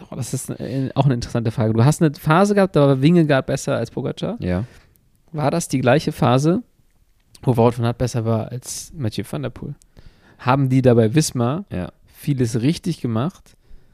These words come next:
Speaker 1: was
Speaker 2: Oder haben
Speaker 1: aber
Speaker 2: die
Speaker 1: jetzt
Speaker 2: anderen
Speaker 1: wieder anders,
Speaker 2: Genau.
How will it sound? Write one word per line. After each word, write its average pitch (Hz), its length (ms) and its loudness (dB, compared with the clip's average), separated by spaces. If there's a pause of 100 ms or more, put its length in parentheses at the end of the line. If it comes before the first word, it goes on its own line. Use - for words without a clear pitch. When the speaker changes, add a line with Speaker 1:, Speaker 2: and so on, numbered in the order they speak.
(200)
Speaker 1:
was 117 160 4
Speaker 2:
Oder 92 80 0
haben 95 80 2
Speaker 1:
aber 113 40 6
Speaker 2:
die 113 60 6
Speaker 1:
jetzt 120 180 6
Speaker 2:
anderen 95 200 -2
Speaker 1:
wieder 120 300 2
anders, 135 640 2
Speaker 2:
Genau. 123 200 -10